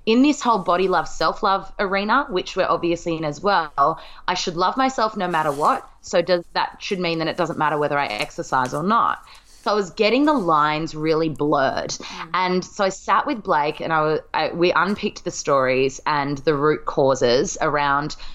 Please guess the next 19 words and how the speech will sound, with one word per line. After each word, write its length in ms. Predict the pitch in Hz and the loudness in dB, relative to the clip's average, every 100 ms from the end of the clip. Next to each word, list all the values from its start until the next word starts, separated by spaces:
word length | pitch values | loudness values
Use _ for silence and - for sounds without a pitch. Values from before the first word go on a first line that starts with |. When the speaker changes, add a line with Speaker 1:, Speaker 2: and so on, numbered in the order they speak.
| - | -4
Speaker 1:
my 300 | 160 156 147 | 2 2 2
resistance 580 | 143 143 139 - 143 - | -2 -6 -6 -10 -10 -8
to 100 | - | -6
exercise 760 | 143 - 135 143 139 135 135 | -6 -8 -4 2 2 2 -2
from 160 | - 151 | -4 -4
a 80 | 143 | -2
place 380 | - 135 135 139 | -2 -4 -2 0
of, 280 | 131 131 - - - | 2 0 -4 -16 -8
if 220 | - 202 | -4 0
I 140 | 190 165 | 0 0
exercise, 520 | - - 151 139 139 | -4 -4 0 0 -2
I'm 120 | 147 131 | -8 -6
gonna 200 | 147 135 | -4 -4
become 260 | 135 147 | -4 -2
unwell. 520 | 131 131 196 196 196 - - - | 0 2 2 2 0 -6 -12 -6
And 100 | 165 | -4
if 140 | 160 | 0
I 140 | 147 123 | -2 -2
exercise, 800 | - 165 165 139 135 135 139 | -6 -6 0 2 2 -2 -6